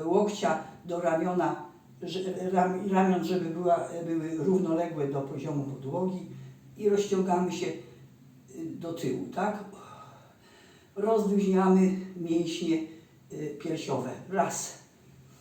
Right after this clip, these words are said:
dwa, trzy, cztery, pięć. Rozluźniamy. Oddech. Jeszcze raz. Raz, dwa,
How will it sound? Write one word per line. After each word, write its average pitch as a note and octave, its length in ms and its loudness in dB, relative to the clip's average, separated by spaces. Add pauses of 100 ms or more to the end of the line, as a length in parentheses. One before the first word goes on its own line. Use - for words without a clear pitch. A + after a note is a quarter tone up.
(460)
dwa, F3+ 680 -2 (1400)
trzy, - 540 2 (1500)
cztery, E3 920 2 (1120)
pięć. D3 720 0 (640)
Rozluźniamy. C#3 960 -6 (1040)
Oddech. B2+ 720 -2
Jeszcze C#3 400 0
raz. - 480 0
Raz, E3+ 580 -2 (920)
dwa, F#3+ 500 0